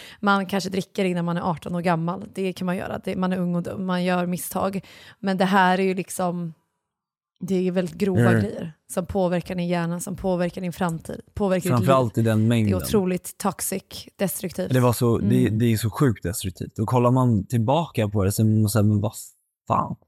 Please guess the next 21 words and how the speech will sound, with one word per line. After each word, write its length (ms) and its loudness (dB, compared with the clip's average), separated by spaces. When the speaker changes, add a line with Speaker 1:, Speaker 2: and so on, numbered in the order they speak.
Speaker 2:
Alltså, 220 4
väx 320 0
upp, 300 -6
dumma 480 4
människa, 400 2
kan 400 -6
jag 80 2
känna. 340 2
Speaker 1:
Mm. 400 -4
Speaker 2:
Men 160 2
just 220 0
där 160 4
och 80 2
då 280 0
så 160 -2
det, 260 2
var 360 -2
det 60 2
inte 140 -2
så 100 -2
lätt. 220 -2